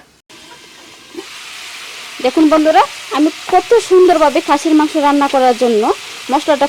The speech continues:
কষিয়ে নিয়েছি। এখন ধুয়ে রাখা খাসির মাংস মশলা কষাতে দিয়ে দিচ্ছি। এখন আমি খুব সুন্দরভাবে নেড়ে চেড়ে মশলা কষার সঙ্গে খাসির মাংস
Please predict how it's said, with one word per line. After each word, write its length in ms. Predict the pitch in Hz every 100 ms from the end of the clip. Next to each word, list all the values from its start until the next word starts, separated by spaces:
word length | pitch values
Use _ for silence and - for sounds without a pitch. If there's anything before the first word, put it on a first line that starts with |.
| -
কষিয়ে 320 | 285 - 302 302
নিয়েছি। 360 | 302 302 - 466 - 359
এখন 160 | 294 277
ধুয়ে 160 | 302 302
রাখা 160 | 320 339 339
খাসির 240 | 330 330 302
মাংস 160 | 285 - 403 349
মশলা 240 | 302 311 285
কষাতে 300 | 285 285 285 370 247
দিয়ে 140 | 240 220
দিচ্ছি। 280 | - - 359 622 - - - - - - - - - - - - - - - - 240
এখন 140 | 320 320
আমি 120 | 349 392
খুব 100 | 370 320
সুন্দরভাবে 500 | 311 320 294 254 392 587 - - - - - - -
নেড়ে 220 | 254 277 311
চেড়ে 220 | 349 302 294 480 311
মশলা 260 | - 311 285
কষার 260 | 277 285 269
সঙ্গে 240 | 302 294 392 -
খাসির 280 | 294 - 285
মাংস 200 | 262 254